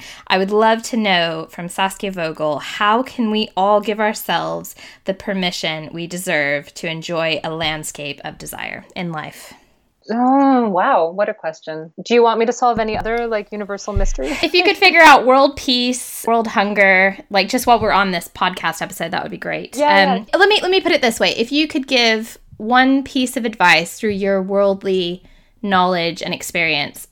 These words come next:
Speaker 1: how would you encourage people to go after their own landscape of desire?
Speaker 2: Yeah, okay.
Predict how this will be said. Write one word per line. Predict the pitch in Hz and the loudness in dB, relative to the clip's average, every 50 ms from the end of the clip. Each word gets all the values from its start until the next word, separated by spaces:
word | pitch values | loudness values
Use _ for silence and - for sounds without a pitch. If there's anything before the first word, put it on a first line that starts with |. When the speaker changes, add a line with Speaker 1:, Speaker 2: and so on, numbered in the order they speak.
| _ _ | _ _
Speaker 1:
how | - - - 185 185 185 | -14 -6 -2 0 0 0
would | 180 185 180 185 | 0 -2 -4 -4
you | - 185 175 165 165 165 160 156 170 - - - _ _ _ _ _ _ _ _ _ _ _ | -6 -6 -6 -4 -6 -6 -6 -8 -10 -12 -16 -20 _ _ _ _ _ _ _ _ _ _ _
encourage | - 190 196 190 - - 220 196 190 185 180 | -6 -6 -4 -4 -2 0 2 2 2 2 -2
people | - - 196 185 185 170 175 | -4 -6 -6 -4 -4 -8 -8
to | - - 185 | -8 -8 -6
go | 185 170 165 | -4 -4 -2
after | 170 156 156 165 - - - 160 156 151 151 190 - _ _ _ _ _ _ _ _ | 0 -2 -2 -4 -4 -4 -4 -2 -2 -4 -6 -8 -12 _ _ _ _ _ _ _ _
their | - 185 175 165 160 | -4 -2 0 0 0
own | 156 170 160 160 160 | 0 -2 -4 -6 -8
landscape | 165 151 156 165 165 - 165 160 - | -8 -8 -8 -8 -10 -10 -10 -10 -10
of | 165 156 - | -10 -12 -14
desire? | - - - - - - - - - _ - - - - - _ - - _ _ _ _ _ _ _ | -14 -10 -8 -8 -8 -8 -10 -14 -18 _ -20 -20 -20 -20 -20 _ -20 -20 _ _ _ _ _ _ _
Speaker 2:
Yeah, | 202 214 208 185 165 156 - | -4 0 2 2 2 0 -2
okay. | - 180 - 165 - - | -4 -6 -6 -10 -12 -10